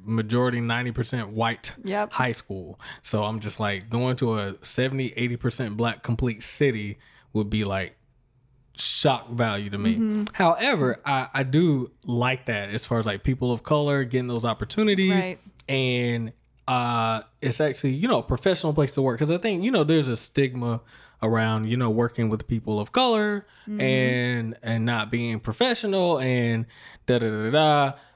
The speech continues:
Speaker 1: Uh, so I feel like I'm very proud of Atlanta because they do have all these major people
Speaker 2: Yep,
Speaker 1: coming down
Speaker 2: for
Speaker 1: there
Speaker 2: sure.
Speaker 1: to work, and they're putting in a lot of professional work that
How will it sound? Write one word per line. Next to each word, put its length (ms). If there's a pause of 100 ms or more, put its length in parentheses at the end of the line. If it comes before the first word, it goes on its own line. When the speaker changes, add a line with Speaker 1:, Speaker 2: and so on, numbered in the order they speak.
(120)
Speaker 1:
Uh, 300
so 520
I 180
feel 200
like 300
I'm 240
very 240
proud 340
of 100
Atlanta 420
because 420
they 120
do 260
have 220
all 160
these 180
major 300
people 300
Speaker 2:
Yep, 100
Speaker 1:
coming 220
down 260
Speaker 2:
for 60
Speaker 1:
there 140
Speaker 2:
sure. 80
Speaker 1:
to 260
work, 400 (300)
and 340
they're 200
putting 300
in 140
a 80
lot 200
of 100
professional 600
work 340
that 240